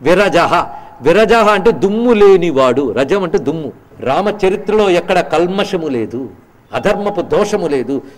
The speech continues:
సంపూర్ణమైన స్వచ్ఛమైన వ్యక్తిత్వం. అందుకే విరజః, అది దాని యొక్క గొప్పతనం. అందుకని విరతః అని కూడా అర్థం చెప్పారు శంకర భగవత్పాలు. విరతః అంటే వైరాగ్య సంపన్నుడు అని అక్కడ అర్థంట.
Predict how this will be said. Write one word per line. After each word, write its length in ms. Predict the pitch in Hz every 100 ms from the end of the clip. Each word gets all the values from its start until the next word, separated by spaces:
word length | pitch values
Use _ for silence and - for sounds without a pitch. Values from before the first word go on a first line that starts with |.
| -
సంపూర్ణమైన 880 | 160 165 190 220 262 269 277 233 214
స్వచ్ఛమైన 800 | 190 185 175 - - 285 262 220
వ్యక్తిత్వం. 580 | 160 - 185 180 180 135 - -
అందుకే 220 | 170 180
విరజః, 560 | 131 147 139 123 123 147 131 -
అది 160 | 135
దాని 200 | 160 135
యొక్క 160 | 127 -
గొప్పతనం. 360 | - 117 - - - - _ _ _ -
అందుకని 340 | 175 202 165
విరతః 540 | 139 190 240 240 240 214
అని 220 | 220 214
కూడా 160 | 220
అర్థం 260 | 208 - 202
చెప్పారు 240 | 202 190
శంకర 240 | 160 165 185
భగవత్పాలు. 580 | 165 175 - 170 147 113 - - - -
విరతః 480 | 123 160 226 247 220
అంటే 400 | 220 190 175 226
వైరాగ్య 500 | 202 170 214 190 202
సంపన్నుడు 680 | 202 160 160 131 123 107 113
అని 100 | 165
అక్కడ 180 | - -
అర్థంట. 380 | - 123 107